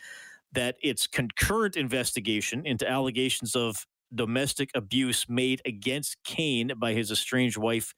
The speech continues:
Deanna, could not be substantiated. So a twenty-one game suspension for Evander Kane of the San Jose Sharks. Also, uh, tonight, Buffalo,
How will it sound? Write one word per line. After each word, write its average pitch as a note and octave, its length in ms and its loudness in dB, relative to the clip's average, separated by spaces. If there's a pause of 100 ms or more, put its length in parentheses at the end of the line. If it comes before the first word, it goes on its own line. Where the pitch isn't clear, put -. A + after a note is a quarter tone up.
(400)
Deanna, A2 480 2
could G2 180 -4
not A2 300 0
be G2+ 320 0 (460)
substantiated. G#2 800 0
So - 140 2
a - 40 0
twenty-one A#2+ 480 0
game G#2+ 280 0
suspension G2+ 580 0
for G#2 400 2 (400)
Evander G#2+ 380 2
Kane A2 220 0
of G2+ 80 2
the G2 60 2
San A2 200 4
Jose G2+ 200 2
Sharks. A#2 380 0 (140)
Also, F3 560 2
uh, B2 180 2
tonight, A#2 380 -2
Buffalo, F3+ 580 2